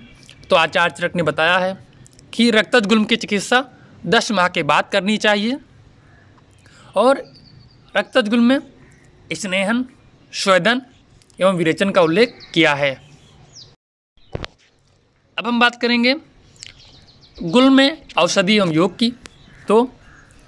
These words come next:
हिंगवादी चूर्ण, दंती हरित की, एरंड तेल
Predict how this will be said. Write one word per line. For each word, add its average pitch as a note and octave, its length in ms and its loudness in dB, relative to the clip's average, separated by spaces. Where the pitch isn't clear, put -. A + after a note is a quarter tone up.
हिंगवादी F3+ 500 4
चूर्ण, A#3+ 360 0
दंती G3+ 400 0
हरित E3 260 0
की, A3+ 200 -4
एरंड G#3+ 280 2
तेल A#3 320 -2